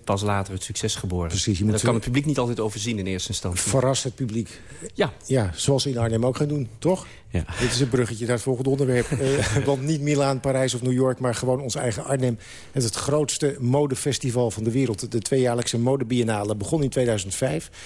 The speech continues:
Speaker 2: Heel bescheiden in de Coberco-fabriek, maar is inmiddels een gerespecteerd fenomeen. En Jof is de nieuwe art-, artistiek directeur.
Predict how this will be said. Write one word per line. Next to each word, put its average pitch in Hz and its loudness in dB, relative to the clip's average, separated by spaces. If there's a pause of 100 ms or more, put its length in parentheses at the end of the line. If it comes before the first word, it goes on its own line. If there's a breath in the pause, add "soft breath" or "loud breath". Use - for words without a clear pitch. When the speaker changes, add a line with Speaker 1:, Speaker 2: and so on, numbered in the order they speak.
(200 loud breath)
Speaker 2:
Heel 131 4
bescheiden 131 0
in 135 -2
de 117 0
Coberco-fabriek, 127 0
maar 123 0
is 117 0
inmiddels 123 0
een 110 -2
gerespecteerd 131 0
fenomeen. 120 2 (460 loud breath)
En 120 0
Jof 135 2
is 117 -2
de 123 0
nieuwe 123 2
art-, 117 -2
artistiek 104 -2
directeur. 123 2